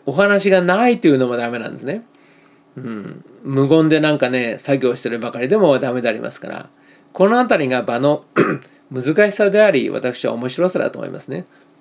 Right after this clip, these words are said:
<clears throat> だから、自分とタイプの違う人たちと一緒にやっていけるかどうかっていうのは、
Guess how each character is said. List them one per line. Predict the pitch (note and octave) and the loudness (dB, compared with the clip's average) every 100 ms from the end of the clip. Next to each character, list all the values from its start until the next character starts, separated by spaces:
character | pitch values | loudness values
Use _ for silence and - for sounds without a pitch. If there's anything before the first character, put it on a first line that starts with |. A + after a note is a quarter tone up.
| _ - | _ -2
<clears throat> | E3 C3+ - - _ _ | -2 -16 -20 -20 _ _
だ | F3+ | 0
か | D#3 | 2
ら、 | C#3+ C3+ - _ _ _ _ | 0 -2 -10 _ _ _ _
自 | C#3+ D#3 | -4 0
分 | G3+ B3+ | 2 0
と | B3 A#3+ | 2 0
タ | A#3 A3 | 0 -2
イ | D4+ | 0
プ | A#3+ | 2
の | C3+ | 0
違 | B2+ C3+ C#3 | 0 0 2
う | C3 | 2
人 | D3+ | -2
た | - A#2+ | -4 -8
ち | - - | -12 -8
と | - | -2
一 | C#3 | 0
緒 | - D#3 | 0 2
に | D3 | 2
や | |
っ | C3+ | 2
て | D#3 | 2
い | D3+ | 4
け | F3 | 2
る | |
か | D#3 A#2 | 2 -2
ど | B2+ | -2
う | |
か | C3 | -2
っ | B2 | -6
て | - | -8
い | |
う | A2+ | -12
の | |
は、 | A#2 A2+ | -12 -14